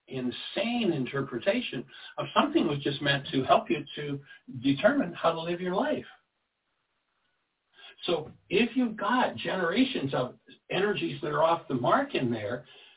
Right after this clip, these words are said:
you're in trouble. And of course, you think about three to four generations, and where did the previous fourth, the fourth generation back get their thoughts, their feelings, their realities?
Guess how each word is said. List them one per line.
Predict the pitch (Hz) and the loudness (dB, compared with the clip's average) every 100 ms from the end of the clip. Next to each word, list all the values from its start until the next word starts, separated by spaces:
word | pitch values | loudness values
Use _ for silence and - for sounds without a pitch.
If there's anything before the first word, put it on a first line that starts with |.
| _ | _
you're | 139 220 | 0 6
in | 254 | 8
trouble. | - 285 320 - - - - - _ _ _ _ _ - - - | 8 4 4 2 -2 -12 -16 -16 _ _ _ _ _ -20 -4 6
And | 180 | 6
of | - | 10
course, | 254 262 - - - 165 | 8 8 0 -16 -16 -8
you | 170 | 0
think | 247 277 | 2 4
about | 180 151 - | 6 4 2
three | 202 202 | -4 -2
to | - | -2
four | 190 170 | 0 0
generations, | 160 156 196 277 - 156 170 - 151 | 2 0 4 4 4 0 -2 -4 0
and | 156 156 147 _ _ _ - | 2 2 -6 _ _ _ -4
where | 170 262 302 | 2 4 4
did | 269 180 | 4 2
the | 160 - | -2 -2
previous | 208 277 240 143 139 - | 2 2 4 0 0 2
fourth, | 160 160 - 139 | 4 4 2 -4
the | 135 | 0
fourth | 180 175 | 2 0
generation | - 175 170 143 160 | 0 2 4 4 4
back | 165 - 156 | 6 4 2
get | 170 | 2
their | 185 302 294 | 4 4 4
thoughts, | 254 - - 185 | 4 2 0 2
their | 254 | 4
feelings, | - 285 - 123 - | 2 2 2 2 4
their | 233 294 | 4 6
realities? | 175 139 110 101 87 | 4 4 2 0 -10